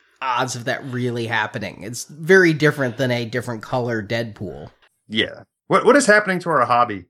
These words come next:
Speaker 2: <laughs> that we have to look out for fake toys?
Speaker 1: After the Play Arts Kai, my eyes have been opened. So, going through the rest of these figures, my one that,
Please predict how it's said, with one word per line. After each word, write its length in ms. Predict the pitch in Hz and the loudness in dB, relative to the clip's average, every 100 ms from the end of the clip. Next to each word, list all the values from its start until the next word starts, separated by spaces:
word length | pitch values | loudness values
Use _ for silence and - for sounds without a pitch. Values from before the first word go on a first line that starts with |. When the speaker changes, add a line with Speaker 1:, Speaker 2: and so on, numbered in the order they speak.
| _ | _
Speaker 2:
<laughs> 120 | - | -8
that 120 | 131 | -4
we 140 | 165 | 0
have 140 | 160 156 | 0 0
to 100 | 160 | 0
look 240 | 131 147 | 0 0
out 180 | 120 139 | 2 2
for 120 | 127 | 0
fake 300 | 104 127 120 | -2 -2 -2
toys? 500 | - 110 95 85 - _ - | 0 2 2 0 -8 _ 0
Speaker 1:
After 240 | 175 180 | 0 2
the 80 | 220 | 0
Play 240 | - 220 208 | 0 4 4
Arts 260 | 202 - | 4 2
Kai, 340 | - 180 160 117 | -2 2 4 4
my 240 | 117 131 | 4 6
eyes 180 | 135 135 | 6 4
have 120 | 139 | 2
been 120 | 131 | 4
opened. 520 | 127 120 - - - - - - _ | 4 4 0 -6 -8 -12 -12 -20 _
So, 480 | - 190 180 185 - 180 | 2 8 8 6 0 2
going 320 | 208 294 285 | 4 4 2
through 160 | 262 226 | -2 0
the 80 | |
rest 240 | 180 180 170 | 0 0 -2
of 60 | 160 | -4
these 180 | 139 | -4
figures, 760 | - 143 131 120 117 117 - - _ _ | -4 -4 -2 -2 -2 -2 -6 -10 _ _
my 440 | 160 190 226 226 - - | 0 2 2 0 -12 -12
one 400 | 170 180 180 185 | -2 0 2 0
that, 280 | 165 - | -2 -2